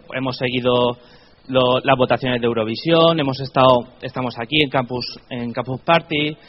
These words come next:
hemos estado realizando directos de, o debates sobre el, el quince eme, debates sobre, sobre ciencia, debates sobre libros electrónicos. Entonces es una radio que se mueve mucho. Siempre,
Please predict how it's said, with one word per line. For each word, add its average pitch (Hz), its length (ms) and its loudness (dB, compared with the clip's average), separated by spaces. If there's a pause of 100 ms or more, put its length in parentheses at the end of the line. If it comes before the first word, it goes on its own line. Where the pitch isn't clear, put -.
(300)
hemos 147 300 -2
estado 131 880 2
realizando 127 800 0 (720)
directos 139 640 0
de, 127 320 2
o 131 220 0
debates 135 360 0
sobre 123 260 -2
el, 120 300 -6
el 120 280 -4
quince 127 300 -6 (120)
eme, 151 220 0
debates 131 360 0
sobre, 120 680 -2
sobre 123 240 -6
ciencia, 151 440 0
debates 135 360 0
sobre 127 240 0
libros 135 280 2
electrónicos. 147 680 0 (480)
Entonces 160 240 0
es - 20 -4
una 175 160 2
radio 156 180 4
que 156 60 -10
se 156 140 -4
mueve 135 260 0
mucho. 127 300 -6 (240)
Siempre, 156 420 0